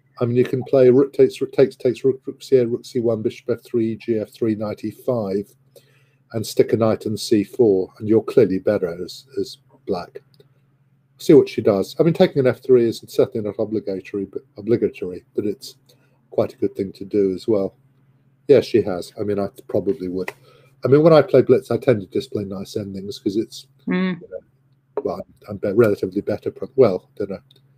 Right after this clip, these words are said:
Speaker 1: I'm good at hacking, but, but it doesn't always happen. Right,
Speaker 2: Mm.
Speaker 1: so now. Bishop
Speaker 2: Now,
Speaker 1: E four.
Speaker 2: I wonder, actually, should we try and take a quick look at Nina's game as well? We'll try
Speaker 1: Yes,
Speaker 2: and
Speaker 1: sure.
Speaker 2: multitask.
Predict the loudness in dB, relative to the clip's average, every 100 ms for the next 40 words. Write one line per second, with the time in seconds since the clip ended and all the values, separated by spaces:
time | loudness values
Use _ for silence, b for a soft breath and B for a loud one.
0 | _ _ _ _ _ _ _ _ _ -20
1 | -4 -2 -2 -4 -10 -8 -10 -6 -6 -4
2 | -4 -4 -6 -4 -2 -2 -6 -12 -20 -20
3 | _ _ _ _ 2 4 4 2 -2 4
4 | 6 6 2 -6 -2 -2 -4 -6 _ _
5 | _ _ _ _ _ -20 -20 _ _ _
6 | _ _ _ _ _ _ _ _ -6 0
7 | 4 6 6 4 4 4 4 4 2 2
8 | 0 -4 -2 -2 0 4 4 4 0 -8
9 | -20 -20 _ -2 -2 -2 -2 0 0 0
10 | 2 2 2 0 0 2 2 0 2 2
11 | 2 -2 -6 -2 4 4 4 -2 -4 -12
12 | -14 -10 -10 -10 -18